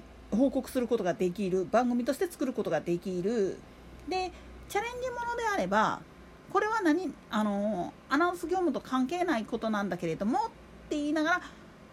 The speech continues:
アドランの企画だからっていうことで笑って済まされる。で、かつ、まあ、言ってみると、若手アナウンサーの活躍の場っていうのを作るっていうことができるっていうことで、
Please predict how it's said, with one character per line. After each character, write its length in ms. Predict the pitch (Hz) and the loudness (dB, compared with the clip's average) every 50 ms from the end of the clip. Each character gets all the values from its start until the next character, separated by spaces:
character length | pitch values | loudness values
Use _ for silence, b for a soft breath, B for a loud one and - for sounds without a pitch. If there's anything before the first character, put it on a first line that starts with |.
| - - | -14 -2
ア 100 | - - | 2 4
ド 120 | 277 294 294 | 6 6 6
ラ 120 | 285 285 | 6 6
ン 80 | 277 277 | 6 4
の 80 | 285 | 4
企 240 | 269 - - - 269 | 2 0 -4 -6 -2
画 80 | 269 254 | 0 0
だ 80 | 214 | 2
か 100 | 180 - | 4 6
ら 100 | 220 285 | 6 6
っ 60 | 349 339 | 6 4
て 140 | - - | 2 -2
い 80 | 247 247 | -2 0
う 440 | 247 240 240 240 233 226 220 208 - - - - - - - - | 0 0 0 0 0 -2 -2 -4 -6 -8 -12 -18 -20 -20 -4 0
こ 100 | - 349 | 2 2
と 100 | - 359 | 2 4
で 100 | 359 392 | 2 4
笑 260 | 320 285 277 277 330 | 4 4 6 6 4
っ 40 | 330 | 2
て 120 | - 311 | 2 0
済 140 | 269 - 302 | 0 4 4
ま 120 | 277 285 - | 4 4 4
さ 120 | - 269 | 4 2
れ 140 | 254 254 226 | 2 2 2
る。 360 | 196 208 220 208 196 180 120 - - - - - - - - - - - - - - - - - - | 2 2 2 2 0 0 -4 -6 -10 -16 -18 -18 -20 -20 -20 -20 -20 -20 -20 -20 -20 -20 -20 -10 -6
で、 200 | - 392 403 403 B B B B B B - - - - - - - - | -4 -2 -2 -2 B B B B B B -20 -20 -20 -20 -20 -20 -20 -8
か 140 | - - 370 | -4 -4 -4
つ、 400 | 359 - 320 294 285 269 233 190 - - - - - - - - - - - - - - - - - - - - - - - - - - - - - - - - - - - - - - | -2 -2 -2 -2 -2 -2 -2 -4 -6 -12 -18 -20 -20 -20 -20 -20 -20 -20 -20 -20 -20 -20 -20 -20 -20 -20 -20 -20 -20 -20 -20 -20 -20 -20 -20 -20 -20 -20 -20 -20 -20 -20 -20 -20 -4 2
ま 120 | 269 262 | 2 4
あ、 40 | 240 | 4
言 100 | 226 240 | 2 0
っ 40 | 262 | 0
て 140 | - 320 302 | 2 4 4
み 100 | 285 269 | 6 6
る 80 | 240 | 4
と、 120 | 202 196 202 | 4 2 2
若 220 | 247 269 339 349 | 2 2 2 2
手 100 | 381 392 | 4 4
ア 80 | 403 427 | 4 2
ナ 140 | 453 453 | 2 -2
ウ 40 | 466 | -6
ン 40 | 427 | -6
サ 160 | - 294 233 | -4 -4 -2
ー 20 | 202 | -2
の 120 | 190 180 | -2 -2
活 260 | - - 233 - - | 0 0 0 2 2
躍 180 | 330 349 349 381 | 2 2 2 2
の 100 | 392 370 | 2 4
場 160 | - 349 359 | 6 6 6
っ 60 | 381 | 4
て 120 | - - 277 | 2 2 2
い 80 | 262 | 4
う 80 | 262 254 | 4 2
の 220 | 220 202 220 269 285 | 2 2 4 4 4
を 60 | - | 2
作 240 | - - - 311 320 | 0 -2 -2 0 2
る 100 | 311 320 | 2 0
っ 40 | 294 | -2
て 160 | - - 240 | -2 -2 -2
い 60 | 208 | 0
う 80 | 208 208 | 0 0
こ 80 | - | 0
と 80 | 214 208 | 0 0
が 80 | 190 175 | -2 -2
で 220 | - - 240 196 | 0 2 2 2
き 160 | 196 294 311 | 4 4 4
る 60 | 302 | 4
っ 20 | 285 | 2
て 160 | - - - | 0 -2 -2
い 80 | 208 208 | -2 0
う 180 | 214 208 202 196 | 0 0 0 -2
こ 140 | - 247 | -2 -2
と 140 | 220 214 202 | 0 0 2
で、 180 | 208 285 302 | 4 4 4